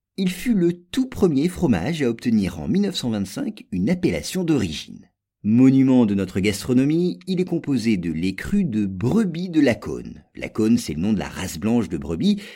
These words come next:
bien que le décret d'appellation tolère les brebis noires, qui ont le même type racial que la Lacaune. Pour information, cette race fut créée par la fusion de races régionales. Et on dit qu'elle est rustique, c'est-à-dire adaptée aux conditions climatiques rigoureuses,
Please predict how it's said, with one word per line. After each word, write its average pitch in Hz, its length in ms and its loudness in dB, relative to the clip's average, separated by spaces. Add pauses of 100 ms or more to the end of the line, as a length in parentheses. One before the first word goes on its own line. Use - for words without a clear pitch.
(140)
bien 107 220 2
que - 80 -10
le 92 80 0
décret 87 260 0
d'appellation 113 600 -2
tolère 98 300 -4
les 87 100 -2
brebis 110 260 0
noires, 78 640 0
qui - 100 -20
ont 71 80 -14
le 67 100 -10
même 147 280 0
type - 160 -8
racial 147 400 -6
que 180 100 -4
la 123 80 0
Lacaune. - 540 -8 (460)
Pour 151 140 -6
information, 190 460 0
cette - 220 -6
race - 260 -6
fut - 140 -6
créée 180 240 -6
par 123 180 -8
la 95 160 -6
fusion 120 320 -6
de 123 80 -2
races 120 240 -4
régionales. 87 640 -2 (240)
Et 92 80 -6
on 78 80 -4
dit 117 160 -2
qu'elle 101 160 0
est 95 80 2
rustique, 131 540 -4 (280)
c'est-à-dire 92 520 -4
adaptée 82 360 -2
aux 107 80 2
conditions 90 540 -6
climatiques - 480 -6
rigoureuses, 127 640 -2